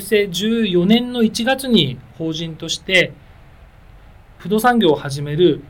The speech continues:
宅建業者免許というものを会社として取得しまして、今までは自分の資産だけを管理してたんですけども、これからは資産家の方への資産の守り方について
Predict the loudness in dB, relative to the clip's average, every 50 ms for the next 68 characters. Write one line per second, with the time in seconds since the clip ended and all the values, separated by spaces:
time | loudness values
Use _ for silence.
0 | -20 -20 -12 -12 -12 -12 -12 -8 -2 -2 0 0 0 -2 -2 -4 -6 2 2 2
1 | 4 4 2 0 0 0 -2 -2 -4 -6 -6 -8 -8 -8 -6 -2 -2 -2 -2 -2
2 | -8 -12 -6 -2 -2 -2 -2 -4 -8 -8 -8 -10 -8 -4 -4 -4 -4 -4 -6 -10
3 | -10 -8 -10 -8 -8 -8 -8 -8 -8 -2 0 2 2 2 0 -6 -20 -20 -20 -20
4 | -20 -14 -4 2 2 2 2 2 2 2 2 6 6 8 8 8 6 2 0 -8
5 | -10 -8 -4 -4 -2 -2 -4 -4 -6 -8 -2 0 0 0 0 -2 -8 -12 -14 -16
6 | -18 -20 -8 -8 -8 -6 -2 0 2 2 2 0 -2 -10 -16 -16 -20 -20 -20 -18
7 | -10 -8 -8 -8 -8 -8 -8 -2 0 0 0 0 -4 -8 -10 -10 -10 -10 -10 -10
8 | -10 -10 -14 -14 -12 -12 -10 -8 -6 -2 -2 -2 -2 -2 -8 -18 -20 -20 -12 -10
9 | -10 -2 2 4 6 6 6 6 4 2 0 -4 -4 -2 -4 -2 0 -2 -4 -4
10 | -4 -8 -8 0 2 2 2 2 0 -6 -10 -14 -18 -20 -18 -16 -14 -4 2 2
11 | 2 2 0 -6 -6 -6 -6 -4 -2 -2 -4 -2 -2 -2 0 2 0 0 0 -2
12 | -4 -6 -6 -4 0 0 0 0